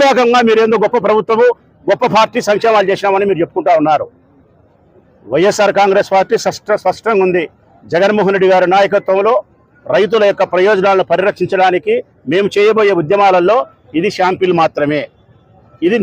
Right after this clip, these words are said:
న్యూస్ రీల్ మాత్రమే, ట్రయల్ మాత్రమే, ఒక రీల్. ఇంకా ఇరవై ఐదు రీళ్ళ సినిమా ఉంది, ఇంకా చాలా కార్యక్రమాలకు ఆయనకు పిలిపిస్తాడు.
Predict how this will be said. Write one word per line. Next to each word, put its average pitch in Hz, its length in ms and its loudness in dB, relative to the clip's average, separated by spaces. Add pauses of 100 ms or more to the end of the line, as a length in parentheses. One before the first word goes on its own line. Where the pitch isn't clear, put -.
న్యూస్ 202 260 -2
రీల్ 196 240 2
మాత్రమే, 165 380 -2 (440)
ట్రయల్ 220 400 2
మాత్రమే, 202 400 0 (220)
ఒక 196 160 -2
రీల్. 185 200 0 (520)
ఇంకా 202 220 2
ఇరవై 208 240 4
ఐదు 202 160 2
రీళ్ళ 233 140 2 (100)
సినిమా 214 300 0
ఉంది, 185 220 0 (420)
ఇంకా 196 180 0 (100)
చాలా 208 180 2 (100)
కార్యక్రమాలకు 202 520 0
ఆయనకు 185 240 0
పిలిపిస్తాడు. 196 540 0